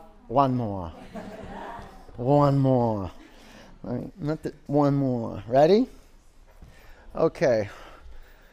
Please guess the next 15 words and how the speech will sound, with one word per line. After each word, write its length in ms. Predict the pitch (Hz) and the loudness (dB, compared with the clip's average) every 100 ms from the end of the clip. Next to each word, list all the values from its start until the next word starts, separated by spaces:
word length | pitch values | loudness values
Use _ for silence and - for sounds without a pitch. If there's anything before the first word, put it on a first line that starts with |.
| _ - - - - - - | _ -20 -20 -20 -20 -20 -12
Is 140 | 156 175 | -8 -4
your 80 | |
neighbor 220 | 196 226 285 | -2 -2 -2
gonna 140 | 339 | -2
do 180 | 359 403 | 0 0
it? 1300 | 453 - - _ _ - - - _ - - - 131 - _ _ _ _ _ _ - - - | 0 -4 -20 _ _ -20 -20 -20 _ -20 -20 -16 -16 -16 _ _ _ _ _ _ -20 -20 -16
If 100 | - | -4
you 80 | 151 | 2
look 200 | 170 185 | 2 2
at 100 | 160 | 2
them, 180 | 131 117 | 2 2
they 120 | 120 | -2
probably 320 | - 143 117 | -2 -2 -2
do 220 | 107 120 | -4 -2
it. 140 | 110 | -2